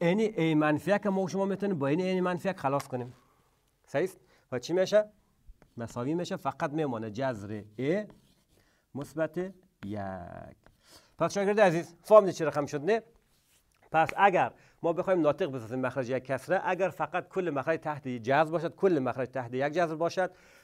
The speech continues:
ما در همون مخرج ضرب می‌کنیم، هم صورت هم مخرج رو. اگر توانش فرق می‌کرد، درجهش فرق می‌کرد، با اون مثلا درجه سه باشد، ما در توان دوش ضرب می‌کنیم. صحیح است؟ فهمیدی چی رقم شد دیگه نه؟ اگر اما به این شکل بود جذر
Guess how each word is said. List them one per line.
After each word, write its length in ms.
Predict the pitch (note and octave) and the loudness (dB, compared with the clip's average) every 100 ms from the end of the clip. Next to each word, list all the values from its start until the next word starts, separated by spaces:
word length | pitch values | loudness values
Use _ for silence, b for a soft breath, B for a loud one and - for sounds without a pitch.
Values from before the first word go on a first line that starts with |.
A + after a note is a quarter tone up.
| b | b
ما 140 | D#3+ | 0
در 160 | D#3+ C#3+ | 2 2
همون 200 | C#3+ F3 | 4 2
مخرج 300 | C3 - D3+ | 0 0 -2
ضرب 200 | B2+ A#2 | -2 -4
می‌کنیم، 280 | A#2 A#2+ A2 | -6 -8 -4
هم 140 | F3+ | -4
صورت 240 | - F3+ | -2 -2
هم 140 | D3+ C#3 | -2 -4
مخرج 380 | G#2+ G#2+ G#2+ G2+ | -6 -8 -12 -12
رو. 60 | G2+ b b b b | -20 b b b b
اگر 200 | E3 G3+ | 0 2
توانش 420 | E3 D#3 F#3 E3+ | 4 6 4 4
فرق 240 | F3+ F3+ | 4 4
می‌کرد، 400 | F#3+ F#3+ F#3+ F#3+ b b B2 | 2 4 2 2 b b -4
درجهش 340 | B2 C#3 D3 E3+ | 2 4 2 4
فرق 240 | F3 F3 | 4 4
می‌کرد، 300 | F#3 F3+ F#3 | 2 2 4
با 80 | C#3+ | 4
اون 100 | D3+ | 2
مثلا 160 | B2+ B2+ | 0 0
درجه 240 | C3 C3 | 0 -2
سه 180 | - E3 | 0 0
باشد، 200 | E3 D#3+ | 2 0
ما 120 | E3+ | 0
در 160 | D3 C3 | 2 0
توان 440 | - C3+ C3+ D#3+ | -2 -2 0 0
دوش 200 | C3+ D3+ | 0 -2
ضرب 260 | F#2+ G#2 G2 | -2 -8 -8
می‌کنیم. 280 | G#2 G#2 | -10 -10
صحیح 160 | F#2+ F3+ | -2 -2
است؟ 120 | G3 _ b b b b _ | -2 _ b b b b _
فهمیدی 300 | D#3+ F3 C#3+ | 2 4 2
چی 100 | C3 | -4
رقم 160 | B2 A#2 | -6 -6
شد 160 | A#2+ | -6
دیگه 140 | A#2+ B2+ | -4 -2
نه؟ 180 | F#3 F#3+ b b b | -2 -6 b b b
اگر 360 | - G#3+ B3+ B3+ - - | 0 4 6 4 0 0
اما 400 | G3 E3+ B2+ A#2+ | 2 2 0 0
به 100 | C3 | 0
این 100 | D#3+ | 0
شکل 140 | D3 | -2
بود 240 | - A#2+ G#2 | -6 -10 0
جذر 360 | D#3+ E3+ D3 | 0 0 -2